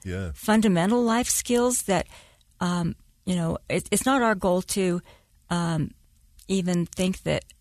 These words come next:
Speaker 2: every kid that comes to our program is gonna be an artist.
Speaker 1: Right.
Speaker 2: Um, one of the camps this summer is sewing, learning how to sew with a sewing machine.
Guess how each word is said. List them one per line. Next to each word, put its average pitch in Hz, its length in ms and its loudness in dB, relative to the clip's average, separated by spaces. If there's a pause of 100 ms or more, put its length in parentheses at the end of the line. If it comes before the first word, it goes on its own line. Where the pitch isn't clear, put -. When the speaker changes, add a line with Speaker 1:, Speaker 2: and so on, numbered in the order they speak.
(140)
Speaker 2:
every 180 220 -2
kid 185 240 -4
that - 120 -10
comes 160 260 -2
to 175 100 -2
our 151 100 -2
program 165 460 -2
is 139 80 -6
gonna 151 160 -4
be 147 140 -2
an 139 120 -2
artist. - 600 -6 (100)
Speaker 1:
Right. 73 340 -6 (240)
Speaker 2:
Um, 165 360 -4 (500)
one 175 320 0
of 170 80 -2
the 175 80 -4
camps 214 460 -2
this 180 160 -4
summer 190 340 -2
is 185 160 -2
sewing, 262 520 -2 (680)
learning 190 260 0
how 226 120 -2
to 214 80 0
sew 240 280 0
with 196 200 -2
a - 20 -6
sewing 220 300 0
machine. - 380 -6